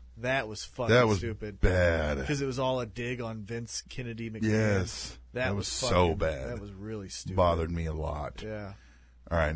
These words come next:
Speaker 2: we'll just, number five, will you be holding a WrestleMania party? As always, keep being the best wrestling podcast because that's what you do! P S. I would have sent a dollar.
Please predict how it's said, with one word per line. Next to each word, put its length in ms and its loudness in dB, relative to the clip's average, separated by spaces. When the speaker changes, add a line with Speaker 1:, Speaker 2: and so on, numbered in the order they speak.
Speaker 2:
we'll 160 2
just, 260 -4
number 260 10
five, 540 8
will 340 4
you 160 2
be 160 0
holding 460 2
a 20 2
WrestleMania 720 0
party? 440 -4
As 220 8
always, 440 10
keep 200 -2
being 200 4
the 80 4
best 260 2
wrestling 420 2
podcast 540 2
because 280 -2
that's 400 10
what 240 12
you 160 12
do! 560 12
P 140 6
S. 280 2
I 40 -2
would 140 4
have 60 0
sent 160 2
a 40 2
dollar. 320 -2